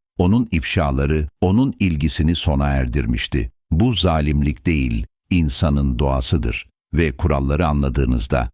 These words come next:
kazanmak için oynayabilirsiniz. Birinci sır,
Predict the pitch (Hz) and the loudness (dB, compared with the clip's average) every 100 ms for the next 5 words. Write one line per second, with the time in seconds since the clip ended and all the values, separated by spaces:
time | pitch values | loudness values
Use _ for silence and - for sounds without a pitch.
0 | _ - 82 80 73 76 73 76 - 71 | _ 0 0 2 0 -2 -2 -4 0 0
1 | 76 95 85 73 67 67 64 62 62 57 | 0 0 2 2 2 0 0 0 -2 -2
2 | - - _ _ - 73 69 67 69 73 | -4 -10 _ _ 0 0 0 -2 -2 -2
3 | 71 - | -2 -4